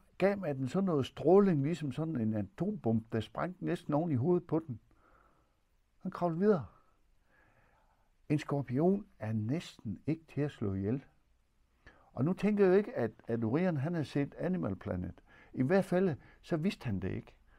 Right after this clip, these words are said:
Så da skorpionen, den sad på pilen, og Orion havde lige pillet den af pilen, så bliver han stukket af skorpionen. Og han dør.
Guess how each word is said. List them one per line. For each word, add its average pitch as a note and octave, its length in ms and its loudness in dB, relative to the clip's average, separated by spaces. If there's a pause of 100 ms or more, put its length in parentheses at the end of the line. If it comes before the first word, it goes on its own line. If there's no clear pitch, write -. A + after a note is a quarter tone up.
(480)
Så B2 140 -2
da B2+ 200 6 (200)
skorpionen, D3 580 4
den E3 140 2
sad F#3+ 220 2
på C3+ 140 -6
pilen, C3+ 420 0
og G#2 120 2
Orion D3 300 4
havde D3+ 200 2
lige E3 140 0
pillet A#2+ 340 0
den A2 80 0
af C3+ 200 2 (120)
pilen, C3 460 -4 (640)
så - 160 -8
bliver D3 140 -2
han A#2 120 0
stukket D#3 340 0
af B2 100 -2
skorpionen. G#2 760 -6 (1500)
Og - 80 -12
han G2+ 160 -4
dør. B2+ 440 0